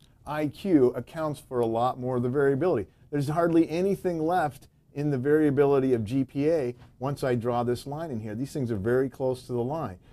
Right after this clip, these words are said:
So instead of having these big parts that are deviations from this line, I only have little tiny deviations from this line.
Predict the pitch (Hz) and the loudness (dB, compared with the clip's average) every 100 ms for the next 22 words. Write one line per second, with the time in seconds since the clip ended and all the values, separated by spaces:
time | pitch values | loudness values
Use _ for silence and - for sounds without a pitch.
0 | _ - 135 - 151 143 139 131 117 101 | _ -8 -6 2 2 2 0 -2 -2 -2
1 | 131 185 180 131 - _ _ _ - 120 | 2 2 2 -4 -12 _ _ _ -4 -2
2 | 113 - 120 113 113 107 104 - - 113 | -2 -6 -2 0 2 0 -4 -14 -6 -2
3 | 135 120 117 123 123 110 101 110 - _ | 0 2 2 2 0 -6 -6 -8 -14 _
4 | _ 123 104 98 98 - _ _ _ _ | _ -4 -4 -6 -10 -20 _ _ _ _
5 | 117 117 - 107 110 117 120 131 135 127 | -6 -6 -6 -10 -8 -8 -8 -6 -6 -4
6 | 113 117 131 117 - - 123 123 101 98 | -4 0 0 0 -6 -10 -6 -6 -6 -8
7 | 92 95 95 92 - 85 - 92 87 95 | -10 -8 -10 -10 -20 -20 -16 -16 -16 -18
8 | 87 | -20